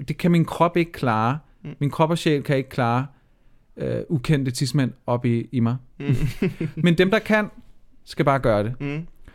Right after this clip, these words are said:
Speaker 1: Og jeg siger ikke, at du, øh, det var ikke for at tale din sag,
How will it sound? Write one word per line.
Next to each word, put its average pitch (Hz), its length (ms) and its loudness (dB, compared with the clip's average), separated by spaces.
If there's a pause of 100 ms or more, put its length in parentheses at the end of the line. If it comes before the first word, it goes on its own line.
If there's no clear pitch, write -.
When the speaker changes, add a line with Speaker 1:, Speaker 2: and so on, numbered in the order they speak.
(380)
Speaker 1:
Og 131 100 0
jeg 117 100 4
siger 156 200 4
ikke, 151 180 2
at 127 100 -2
du, 151 220 -2
øh, 135 400 -16 (140)
det 135 120 2
var 147 140 6
ikke 135 160 0
for 147 140 4
at 127 120 0
tale 123 300 2
din 196 320 -2
sag, 180 200 2